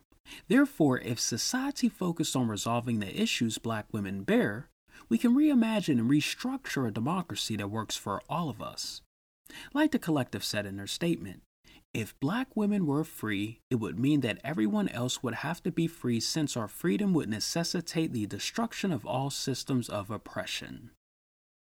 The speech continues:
From their vantage point, black women's freedom would overturn the various isms that produce widespread inequality and inequity. So,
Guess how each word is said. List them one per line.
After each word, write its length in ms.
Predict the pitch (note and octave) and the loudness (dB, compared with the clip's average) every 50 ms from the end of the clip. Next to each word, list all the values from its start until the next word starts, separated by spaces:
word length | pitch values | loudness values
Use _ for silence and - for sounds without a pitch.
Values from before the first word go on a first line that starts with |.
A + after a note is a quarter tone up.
| _ _ - - - _ | _ _ -20 -20 -20 _
From 360 | - - - D#3+ D3+ D3 C#3+ | -8 -2 0 2 2 4 4
their 140 | G3 C4 D4+ | 6 4 4
vantage 520 | C4 E3 C3 G#2 G2+ G2 F#2+ - - - | 4 4 2 0 -2 -4 -6 -8 -10 -8
point, 320 | - G#2 G2 G#2+ C#3 - - _ _ _ - | -6 -6 -4 -4 -4 -6 -8 _ _ _ -8
black 360 | - A#2+ B2 E3 G3 G3 - - | -4 -2 -2 -2 -2 -2 -2 0
women's 440 | G#3 G3+ G3+ F#3+ F#3+ F3+ E3 - | 2 2 4 4 4 2 2 0
freedom 440 | - - - E3+ E3+ E3 E3+ E3 D#3+ D3 | -2 2 6 6 8 8 8 6 4 4
would 120 | B2 - | 2 0
overturn 640 | - F#2+ C3+ D#3 D#3 E3 C#3+ - - - C#3+ C3+ B2+ | 0 -2 -2 0 0 0 -2 -2 -2 0 2 2 2
the 80 | A2 | 2
various 560 | G2 F#2+ G2 B2+ F3 G#3+ A3+ A3+ A#3 G#3+ - - | 0 0 -2 0 2 2 4 2 2 0 -2 -2
isms 460 | - C#3 C3+ - D3 C#3+ C#3+ C#3 - | -2 -2 0 2 2 2 2 2 0
that 160 | - G#2+ - | -2 -4 -2
produce 520 | - G#2 G#2 F#2+ A#2 A#2+ A2+ - - - | -4 -4 -2 0 2 2 2 0 -2 -4
widespread 720 | - B2+ D#3 G#3 A3+ A3+ - - - - F3 D#3+ D#3 D3 | -4 -4 -2 0 -2 -2 -2 -4 -4 -2 0 0 0 0
inequality 840 | - - C3+ D#3+ E3+ E3 E3 - - C#3+ C#3 C#3 C#3 C#3 C#3 C3 B2 G#2+ | -2 0 2 4 4 2 2 0 -2 -2 0 0 0 0 2 2 2 0
and 100 | F#2 - | -2 -2
inequity. 720 | G2+ G#2+ G#2+ G2 F#2 - - - - - - - - _ _ _ _ _ _ _ _ _ | -4 -4 -4 -6 -6 -6 -8 -8 -8 -10 -12 -16 -20 _ _ _ _ _ _ _ _ _
So, 380 | - - - G3+ D#3 A#2+ - - | -6 -2 0 0 0 0 -2 -8